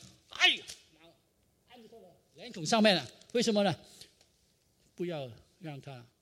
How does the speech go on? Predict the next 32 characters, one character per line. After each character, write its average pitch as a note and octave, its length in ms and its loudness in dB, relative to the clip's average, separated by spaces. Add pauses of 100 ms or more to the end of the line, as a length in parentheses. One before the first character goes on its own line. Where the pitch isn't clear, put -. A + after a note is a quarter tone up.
(640)
进 F#3 180 -14
到 E3+ 80 -12
水 C#3+ 220 -8
里 F3+ 140 -8
头 A#2+ 300 -14
淹 B3 240 -4
死 - 280 -2
了， A#2 160 -18
是 - 180 -14
不 C3 60 -14
是？ A2 80 -14 (920)
淹 D#4 180 -4
死 G3+ 120 -8
得 F#3+ 80 -2
不 A#3 100 -6
得 C#4 100 0
了 C3+ 180 -4
了， C#3 240 -14 (260)
可 G#3+ 100 -10
以 A3+ 80 -10
控 A3+ 220 -20
告 G3+ 180 -20
他 A3 200 -20
的， F#3+ 180 -20
是 F3 120 -8
吧？ D#3+ 100 -4 (760)
<laughs> A#3+ 240 -12 (500)
所 - 160 -6
以 D4 60 -4
呢， B3 100 -8 (540)
没 D#4+ 360 4
有 F3 360 -2